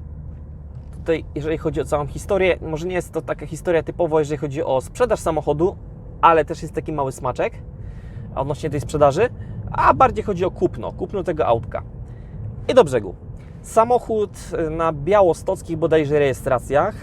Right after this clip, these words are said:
E, ja dostałem informację, chyba nie wiem, czy to był Facebook, czy, czy z jakiegoś Olixa, w każdym razie na skupową, skupowy temat, czyli coś fajniejszego, bo ktoś się chciał ewidentnie pozbyć samochodu.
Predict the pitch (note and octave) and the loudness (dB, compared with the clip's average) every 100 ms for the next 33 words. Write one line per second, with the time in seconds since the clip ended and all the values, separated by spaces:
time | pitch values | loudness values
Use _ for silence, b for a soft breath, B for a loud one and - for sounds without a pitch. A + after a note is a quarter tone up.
0 | - B B B - - - C4+ A#3 - | -14 B B B -10 -4 -2 -2 0 4
1 | G#3 F3 D#3+ - - - - - D#3+ D#3 | 4 4 -2 -8 -12 -14 -12 -8 -2 0
2 | F3 F#3 - - C#3+ D3 D3 C3 C3+ C3+ | 0 0 -2 -4 -2 0 0 -4 -6 -4
3 | F#3+ - D3 F#3+ E3 E3 D#3 C#3+ C3+ C#3 | -4 0 2 2 2 0 0 -4 -6 -4
4 | B2 B2+ B2 A2 B2+ B2+ D#3+ - C3+ - | -4 -4 -6 -2 0 0 0 2 2 4
5 | D#3+ D3+ D3+ D3+ D3 C#3+ C3 C3+ - D#3 | 0 2 2 2 0 -2 0 -2 -4 -4
6 | B2+ D#3 C3 C3 A#2+ B2 - - - F3 | 4 4 4 0 -2 -8 -12 -10 -2 0
7 | C#3 B2+ D3+ C#3+ - - B2+ B2+ - C3+ | 0 2 0 0 -6 -8 -6 -8 -2 -2
8 | C3 A#2 A#2 C#3 C3 A#2 - C3+ C3+ - | -2 -4 -2 -2 -2 -4 -6 -8 -6 -2
9 | A#2+ A#2+ B2+ G#2+ G#2+ C#3 C#3+ C3 C3+ C3+ | -2 -2 -6 -6 -4 -2 -2 -2 -2 -2
10 | C#3 C3 | -2 -2